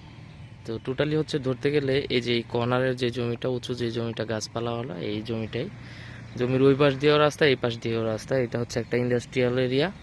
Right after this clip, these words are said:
এটা শ্রীপুর পৌরসভার চার নং ওয়ার্ড পড়ছে পৌরসভার মধ্যে এবং সম্প-,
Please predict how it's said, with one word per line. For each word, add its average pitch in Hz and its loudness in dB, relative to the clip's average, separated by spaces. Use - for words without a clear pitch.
এটা 123 2
শ্রীপুর 131 0
পৌরসভার 143 8
চার 139 4
নং 135 4
ওয়ার্ড 135 6
পড়ছে 147 2
পৌরসভার 131 6
মধ্যে 127 2
এবং 120 2
সম্প-, 123 0